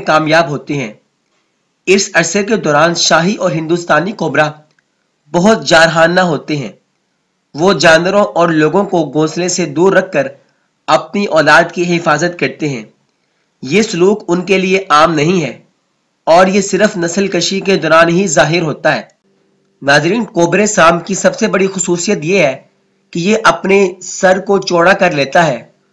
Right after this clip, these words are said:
और जब किसी पे डंक मारना हो तो इंतहाई जहरीला वार करता है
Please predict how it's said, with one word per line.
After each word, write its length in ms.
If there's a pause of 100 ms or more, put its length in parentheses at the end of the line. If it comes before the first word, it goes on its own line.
(260)
और 240
जब 200
किसी 300
पे 180
डंक 300
मारना 300
हो 160 (500)
तो 80
इंतहाई 500
जहरीला 520
वार 240
करता 320
है 240